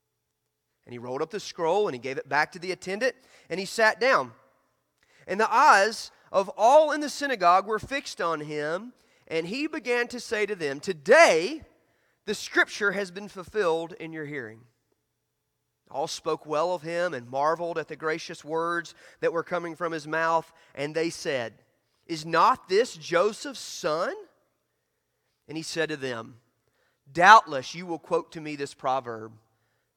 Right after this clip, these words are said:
'Physician, heal yourself. What we have heard you did at Capernaum, do here in your hometown as well." And he said, "Truly, I say to you, no prophet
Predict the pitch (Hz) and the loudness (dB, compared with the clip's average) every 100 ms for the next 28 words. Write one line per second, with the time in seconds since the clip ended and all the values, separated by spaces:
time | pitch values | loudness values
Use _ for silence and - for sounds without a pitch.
0 | _ 143 139 208 - 143 113 123 190 180 | _ -12 0 0 0 -6 -8 -4 -4 -2
1 | 151 - 190 - - _ - _ _ _ | -8 -6 -6 -6 -10 _ -20 _ _ _
2 | _ _ _ _ _ 175 175 202 214 165 | _ _ _ _ _ -4 -2 -2 -2 2
3 | 220 254 214 262 247 247 247 - 226 233 | 6 6 4 -4 -2 -2 -4 -2 -2 -2
4 | 247 285 - _ _ _ 151 226 240 269 | -4 -4 -10 _ _ _ -6 -4 -2 0
5 | 262 254 247 240 247 233 240 226 190 175 | 0 2 4 4 4 2 -2 -2 -2 -2
6 | 135 117 135 _ _ _ _ _ _ _ | -2 -4 -12 _ _ _ _ _ _ _
7 | _ _ _ 156 165 - 170 - 208 156 | _ _ _ -12 -10 -8 -8 -2 -2 -2
8 | 127 - _ _ - 175 - 220 202 202 | -6 -12 _ _ 0 0 0 0 0 -4
9 | 170 139 139 170 233 - 165 - 110 | -6 -6 0 0 0 0 0 -2 -10